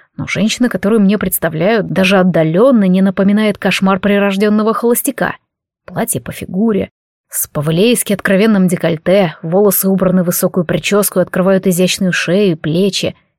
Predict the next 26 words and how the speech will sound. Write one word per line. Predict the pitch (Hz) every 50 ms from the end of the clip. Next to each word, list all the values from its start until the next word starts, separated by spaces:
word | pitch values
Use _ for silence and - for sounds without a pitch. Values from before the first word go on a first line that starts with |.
| _ -
мягкие, | - 160 180 202 214 196 175 - - - - 143 160
изящные | 165 165 196 247 254 - - - 254 254 254
линии. | 254 247 226 196 180 180 165 - - _ _ _ _ _ _ _ _ _ _ _ -
Двигается | 165 165 175 190 160 202 180 165 - - 156
плавно | - 143 147 170 202 220 202 185 180
и |
грациозно, | 170 170 175 170 - - - 143 160 202 226 196 175 175
не | 165 180 190
в | -
пример | - 226 233 262 269 240
даже | 202 226 233 220 247 - - _ _ _ _ _ -
некоторым | 196 196 - - 220 214
девицам | 214 190 208 196 247 233 - 247 220
на | 208 190
выданье. | 156 165 202 254 240 240 196 180 156 - - _ _ _ _ _ _ _ _ _ _ _ _ -
Знал | - 214 196 208 226 262 311
бы | 254 226 233
ты, | - - 339
сколько | 349 - - 240 226 202 262
я | 247 220 233 285 285
училась | 262 240 - - 294 262 262 -
так | - 269 247
ходить. | - - 269 262 214 202 180 151 - - _ _ _ _ _ _ _ _ _
Сколько? | - - - - 151 - 170 - - 208 208 185 _ _ _ _ _ _ _ _ _ -
Очень | 247 226 - - - 392
долго. | 381 370 269 202 180 180 170 -